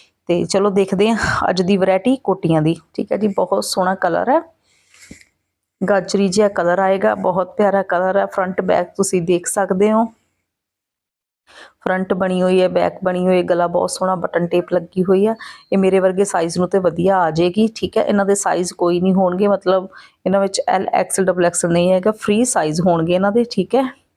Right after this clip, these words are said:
ਤੇ, ਅਹ, ਮਤਲਬ ਡੇਲੀ ਵੇਅਰ ਪਹਿਨਣ ਵਾਸਤੇ ਬਹੁਤ ਵਧੀਆ ਚੀਜ਼ ਹੈ। ਹੈਵੀ ਸਟੱਫ ਦੇ ਵਿੱਚ ਆ, ਇਸ ਕਰਕੇ, ਹਨਾ, ਸਰਦੀ ਤੋਂ ਵੀ ਬਚਾ ਰੱਖਦੀਆਂ ਹੈ। ਤੇ ਆਫਰ ਦਾ ਫਾਇਦਾ ਲਓ ਤੇ ਫਟਾਫਟ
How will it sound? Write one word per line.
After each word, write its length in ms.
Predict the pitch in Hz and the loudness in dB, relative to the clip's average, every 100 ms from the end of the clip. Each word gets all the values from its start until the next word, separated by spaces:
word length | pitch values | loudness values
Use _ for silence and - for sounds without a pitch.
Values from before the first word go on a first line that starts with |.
| _ _ | _ _
ਤੇ, 260 | 180 170 175 175 - - _ _ _ _ _ - | -2 0 -2 -6 -20 -20 _ _ _ _ _ -6
ਅਹ, 320 | - 240 214 185 - _ 240 240 | 0 0 0 -4 -8 _ 0 0
ਮਤਲਬ 460 | 233 254 208 196 - _ _ - - - 220 | 2 2 2 -4 -6 _ _ -8 -6 0 2
ਡੇਲੀ 280 | 240 240 247 | 2 2 2
ਵੇਅਰ 240 | 233 247 - - _ _ _ _ _ _ _ _ _ - | 2 0 -4 -16 _ _ _ _ _ _ _ _ _ -2
ਪਹਿਨਣ 280 | 202 214 214 | 0 2 2
ਵਾਸਤੇ 320 | 196 - 214 | 0 0 0
ਬਹੁਤ 300 | 185 160 160 | 0 -2 -2
ਵਧੀਆ 220 | 165 165 175 | -4 0 0
ਚੀਜ਼ 300 | 190 185 220 | 0 0 0
ਹੈ। 60 | 254 - - - - - - _ _ _ _ _ _ | -2 -8 -20 -20 -20 -20 -20 _ _ _ _ _ _
ਹੈਵੀ 380 | - 220 202 190 | -2 2 4 2
ਸਟੱਫ 360 | - 208 202 220 | 0 -2 0 0
ਦੇ 100 | 247 | 2
ਵਿੱਚ 260 | 240 - | 2 2
ਆ, 100 | 240 233 - - - _ - | 0 -2 -12 -20 -20 _ -6
ਇਸ 120 | - | -2
ਕਰਕੇ, 460 | 196 190 190 190 190 | -2 0 0 2 2
ਹਨਾ, 200 | 226 262 | 2 2
ਸਰਦੀ 380 | 214 175 175 | 0 0 0
ਤੋਂ 160 | 175 190 | 0 0
ਵੀ 80 | 196 | 0
ਬਚਾ 320 | 185 185 170 | -2 0 -2
ਰੱਖਦੀਆਂ 480 | 180 - 190 190 196 | -2 -4 0 2 2
ਹੈ। 60 | 202 - _ - | -2 -12 _ -4
ਤੇ 100 | 175 - | -4 0
ਆਫਰ 300 | 185 - 214 | -2 0 -2
ਦਾ 140 | 208 | 0
ਫਾਇਦਾ 320 | 226 202 180 196 | -2 0 0 0
ਲਓ 180 | 208 | 0
ਤੇ 120 | 208 214 | -2 -4
ਫਟਾਫਟ 560 | 185 196 196 196 - | -2 -4 -2 -4 -4